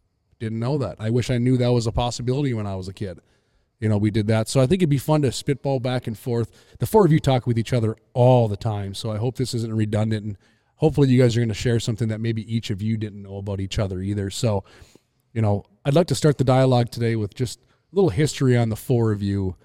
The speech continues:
uh, before you were Bart, Waldo, Griff, and Pink.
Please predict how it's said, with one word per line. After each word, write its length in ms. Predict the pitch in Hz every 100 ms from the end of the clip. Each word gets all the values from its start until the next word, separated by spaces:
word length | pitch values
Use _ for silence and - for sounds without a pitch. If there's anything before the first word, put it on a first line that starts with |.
| _ _ _ _
uh, 260 | 113 104 98 - _
before 360 | 127 113 139 135
you 140 | 127
were 120 | 120 104
Bart, 500 | 98 107 104 - - _ _ _ _ _ -
Waldo, 640 | 107 107 104 101 98 90 _ _ _ _
Griff, 460 | 117 107 95 - - - _ _ _ _ -
and 140 | 113
Pink. 440 | - 123 90 -